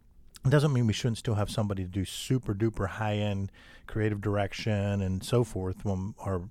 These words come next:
clients need that. But for anything else, we should be able to cover a lot of that ourselves. So we brought you on because then it also forces me to do more video because I no longer have the excuse of saying,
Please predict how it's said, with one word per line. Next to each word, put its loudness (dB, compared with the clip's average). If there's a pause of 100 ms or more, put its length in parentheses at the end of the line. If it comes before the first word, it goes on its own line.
clients -2
need 2
that. 0 (380)
But 0
for -2
anything 0
else, 0
we 0
should -4
be -2
able -4
to -16
cover -2 (400)
a -4
lot 2
of -2
that -2
ourselves. 0
So -2
we 0
brought -2
you 2
on 4
because -4
then 0
it -2
also 2
forces -4
me 4
to -4
do 2
more 2
video 2
because -4
I -2
no -2
longer 0
have -2
the -4
excuse -2
of -10
saying, -2